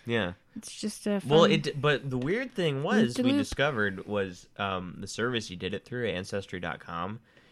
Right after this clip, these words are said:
Speaker 1: It's a, you said it was a Mormon sponsored
Speaker 2: It, it's a
Speaker 1: program, right?
Speaker 2: Well, I don't know if it's Mormon sponsored, but they work heavily with the Mormon Church. But I found
Speaker 1: Because they keep good records already.
Speaker 2: that's their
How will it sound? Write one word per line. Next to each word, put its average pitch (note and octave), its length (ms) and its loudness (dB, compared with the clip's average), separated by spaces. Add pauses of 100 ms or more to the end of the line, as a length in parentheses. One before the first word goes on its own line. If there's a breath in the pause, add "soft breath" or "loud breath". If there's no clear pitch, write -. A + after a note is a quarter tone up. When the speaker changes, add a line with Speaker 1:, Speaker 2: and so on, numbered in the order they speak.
(140)
Speaker 1:
It's A2 320 -4
a, G2 440 0 (220)
you A2 140 -4
said F3 240 2
it E3 60 2
was A2 120 0
a F2+ 80 -4
Mormon G#2+ 460 -2
sponsored F2 580 -8 (260 loud breath)
Speaker 2:
It, A#3 400 0
it's C4+ 140 6
a C#4 80 8
Speaker 1:
program, A2 420 6
right? C4+ 140 4
Speaker 2:
Well, C#4+ 180 10
I C#4 80 10
don't E4 120 10
know F#4+ 100 8
if F#4 100 2
it's - 140 -4
Mormon C4 340 10
sponsored, A3+ 540 4
but G#3+ 180 2
they G#3 120 8
work G#3 260 4
heavily G3+ 580 4
with F3+ 200 -2
the F#3+ 100 2
Mormon F3 340 2
Church. - 480 -8
But A#3+ 240 10
I C#4+ 80 12
found D#4 260 10
Speaker 1:
Because A#2+ 260 6
they B2+ 220 6
keep A2+ 300 -2
good G#2 200 -4
records E2+ 600 -6
already. D2 460 -2
Speaker 2:
that's B3 380 10
their C#4 280 8